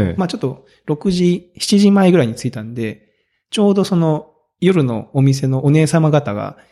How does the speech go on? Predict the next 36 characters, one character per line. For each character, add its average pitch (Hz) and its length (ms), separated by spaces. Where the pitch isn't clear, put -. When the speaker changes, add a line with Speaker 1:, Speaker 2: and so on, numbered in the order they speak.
Speaker 2:
出 143 200
勤 160 280
が 147 120
て 151 100
ら 127 100
の 120 140
時 135 120
間 135 160
帯 131 100
だ 123 80
っ - 20
た - 80
ん - 40
で 135 40
す - 60
け - 40
ど、 135 60
も 131 40
う 131 40
す - 120
ご 202 120
い - 20
な 151 60
ん 135 40
か 131 80
も 127 120
う 127 60
夜 160 180
の 226 100
街 214 200
感 131 120
が 123 60
す - 120
ご 135 80
く 135 60
て。 - 240